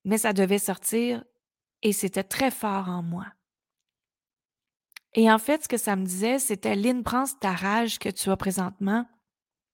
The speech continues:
et canalise-la dans le micro pour faire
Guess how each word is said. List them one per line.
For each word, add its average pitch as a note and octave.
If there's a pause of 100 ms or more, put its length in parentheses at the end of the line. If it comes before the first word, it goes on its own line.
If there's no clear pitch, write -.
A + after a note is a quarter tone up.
(220)
et -
canalise-la G#3
dans F#3+
le F#3
micro G3+ (840)
pour F#3+
faire C4